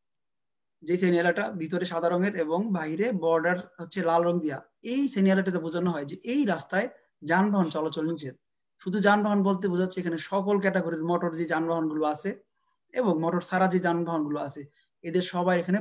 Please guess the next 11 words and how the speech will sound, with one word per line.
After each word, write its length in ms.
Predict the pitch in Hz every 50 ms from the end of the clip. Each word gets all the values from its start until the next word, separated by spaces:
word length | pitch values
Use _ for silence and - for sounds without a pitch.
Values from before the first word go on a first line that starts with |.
| 196
প্রবেশ 220 | 175 160 160 160 151 175
নিষেধ। 260 | 180 175 - 135 131 - _ _ _ _ _ _ _ _ _ _ _
যখন 220 | 170 180 180 190 196
এই 100 | 196 196
সিগন্যালটা 380 | 196 202 190 196 190 180 190 185
আপনারা 180 | 185 185 170 170 185
দেখবেন 260 | 185 180 165 175 175 175
আপনার 360 | - 175 175 - 202 196 175
পাশে 220 | 180 160 139 175 175
যেখানে 280 | 160 160 147 160 156 156 151
আপনি 140 | 151 - 156